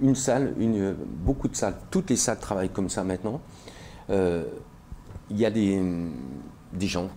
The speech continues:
qui écoutent sur Internet, qui écoutent les musiques et qui,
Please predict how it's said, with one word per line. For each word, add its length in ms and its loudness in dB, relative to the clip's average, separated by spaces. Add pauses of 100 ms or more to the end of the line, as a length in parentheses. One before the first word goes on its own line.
qui 140 0
écoutent 500 0 (120)
sur 220 -2
Internet, 600 -4 (160)
qui 100 0
écoutent 240 0
les 80 4
musiques 480 0 (220)
et 100 0
qui, 320 2